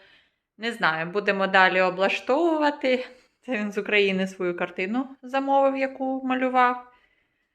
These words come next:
Ось вазончик. Поставила його тимчасово, але наче він тут поки що прижився дуже добре.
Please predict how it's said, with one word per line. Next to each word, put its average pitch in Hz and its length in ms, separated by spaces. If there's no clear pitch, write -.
Ось - 200
вазончик. 202 680
Поставила 226 460
його 226 200
тимчасово, 247 560
але 226 260
наче 226 320
він 208 120
тут 208 240
поки 196 260
що 190 240
прижився 190 520
дуже 180 260
добре. 170 500